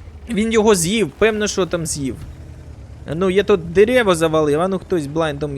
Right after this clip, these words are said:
ю-, <laughs> разочок сюди притуліть. О! О, диви, йох, їде щось, то йому не подобається. Де всі? Я не поняв.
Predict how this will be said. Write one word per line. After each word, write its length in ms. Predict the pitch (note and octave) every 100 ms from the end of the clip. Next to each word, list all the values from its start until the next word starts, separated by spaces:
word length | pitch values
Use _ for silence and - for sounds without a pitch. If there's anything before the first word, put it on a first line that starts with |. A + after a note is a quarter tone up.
| C3
ю-, 160 | E3+ G#3 -
<laughs> 500 | - - - C#4 -
разочок 800 | C#4+ A#3+ C4+ B3+ C#4 B3+ - F#3+
сюди 300 | - G#3 G3
притуліть. 520 | - F3+ G3+ G#3+ F#3+ - _ _ _ _ - _
О! 200 | F#3+ A#3 G3 - - - - - _ _ _ _ -
О, 180 | G3+ G3
диви, 340 | F#3 G3 F#3+
йох, 340 | D#3+ F3+ E3 E3+
їде 380 | A3 A3+ G3
щось, 220 | F#3 F3+ E3+
то 100 | D#3
йому 220 | D#3+ D#3
не 120 | D#3
подобається. 840 | D3+ E3 F#3 G3 F3+ E3 D3 C#3+
Де 220 | D3+ G#3+
всі? 240 | A3 - F3
Я 120 | D3
не 100 | F#3
поняв. 320 | F#3 A#2+ G2+